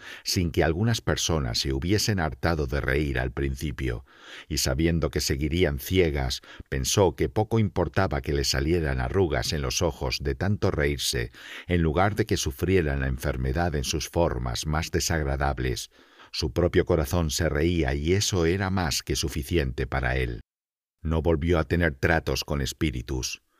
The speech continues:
pero en adelante vivió según el principio de la abstinencia total, y siempre se dijo de él que si alguien sabía celebrar la Navidad como nadie, ese era Ebenezer Scrooge.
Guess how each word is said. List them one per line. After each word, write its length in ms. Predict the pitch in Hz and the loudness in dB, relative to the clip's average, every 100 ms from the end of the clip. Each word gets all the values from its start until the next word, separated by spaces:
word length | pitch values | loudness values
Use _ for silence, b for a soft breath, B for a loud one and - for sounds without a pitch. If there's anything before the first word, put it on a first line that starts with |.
| b | b
pero 200 | - 78 | 2 2
en 100 | 76 | 4
adelante 520 | 73 71 82 104 - 78 | 2 2 2 2 2 0
vivió 340 | 80 90 110 | 0 4 4
según 360 | - 98 110 110 | 2 0 2 2
el 100 | 104 | 0
principio 640 | 92 85 - 101 78 76 | 0 0 0 -4 0 0
de 100 | 71 | 2
la 100 | 69 | 0
abstinencia 760 | 64 - 80 73 80 - 76 65 | -2 -4 -2 -2 -2 -2 -2 -2
total, 500 | 71 73 67 58 - B B B | 0 0 0 -2 -10 B B B
y 100 | 82 | -2
siempre 440 | - 110 123 120 | 2 2 2 0
se 140 | 113 90 | 0 0
dijo 320 | 101 - 101 | 0 2 0
de 180 | 85 71 | 2 2
él 200 | 64 57 | 0 -2
que 140 | - 69 | -2 -2
si 260 | - 87 | 0 2
alguien 400 | 95 95 71 65 | 2 2 0 -2
sabía 420 | 65 71 76 110 107 | 0 0 2 0 2
celebrar 520 | 107 80 73 82 73 | 0 0 0 0 0
la 140 | 67 | 0
Navidad 460 | 65 62 65 78 95 | -2 -2 -2 -2 -2
como 280 | - 78 73 | -4 -2 0
nadie, 500 | 71 64 62 57 - B B B | 0 -2 -4 -6 -10 B B B
ese 500 | 92 - 117 98 69 | 2 4 4 4 2
era 280 | 62 62 69 | 0 -2 -2
Ebenezer 720 | 69 71 92 85 80 73 71 | 0 0 0 2 0 0 -2
Scrooge. 680 | - 80 71 64 - - | -2 0 0 0 -4 -6